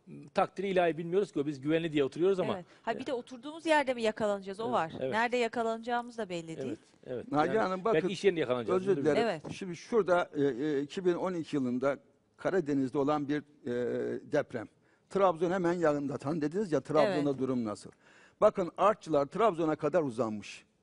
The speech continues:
Speaker 3: Orada gözüküyor. Ana deprem kırmızı okla gösteriliyor. Ana şok.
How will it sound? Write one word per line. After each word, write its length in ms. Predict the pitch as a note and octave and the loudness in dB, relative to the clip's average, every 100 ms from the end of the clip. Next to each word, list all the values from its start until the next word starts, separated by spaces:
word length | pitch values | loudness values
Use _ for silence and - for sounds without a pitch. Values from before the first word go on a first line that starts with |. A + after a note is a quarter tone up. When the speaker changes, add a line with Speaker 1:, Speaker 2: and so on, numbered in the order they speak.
| _ | _
Speaker 3:
Orada 260 | - B2+ F3+ | -4 0 0
gözüküyor. 500 | D3+ D3+ C#3+ - A#2+ C#3 | 0 -2 -2 -2 -4 -2
Ana 280 | D3+ D#3+ | 0 2
deprem 380 | C#3 C3 C#3+ C#3 | 0 0 0 0
kırmızı 460 | C#3+ D3+ C#3+ C3 C#3+ | -2 -2 0 0 0
okla 340 | C3+ - B2+ | -2 0 -2
gösteriliyor. 680 | A#2+ C3 A#2 A#2+ A2+ B2+ E3+ | 0 -4 -4 -4 -2 -2 -2
Ana 180 | C#3 B2+ | -2 -4
şok. 300 | - G#3 | -2 -4